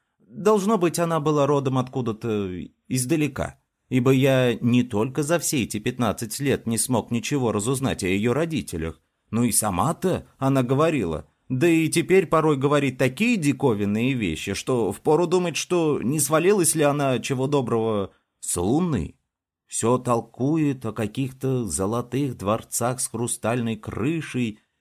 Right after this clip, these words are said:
и еще бог весть о чем. Самый вразумительный из ее рассказов — это как она с матерью отправилась на прогулку по озеру, упала с лодки в воду,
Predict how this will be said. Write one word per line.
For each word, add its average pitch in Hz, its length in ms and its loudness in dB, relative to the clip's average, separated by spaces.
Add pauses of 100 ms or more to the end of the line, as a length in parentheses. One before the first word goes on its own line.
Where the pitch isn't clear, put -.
и 123 80 0
еще 151 460 0
бог 143 320 2
весть 131 360 -2
о 127 100 2
чем. 117 460 -6 (360)
Самый 104 440 0
вразумительный 101 840 -2
из 101 260 -4
ее 104 380 0
рассказов — 101 680 -4 (340)
это 104 200 -4
как 131 220 -2
она 135 200 0
с - 120 -2
матерью 139 520 0
отправилась 135 640 -2
на 135 100 -2
прогулку 139 540 -2
по 135 140 -6
озеру, 82 680 -2 (160)
упала 220 440 2
с - 100 0
лодки 117 360 0
в 87 100 -4
воду, 196 560 0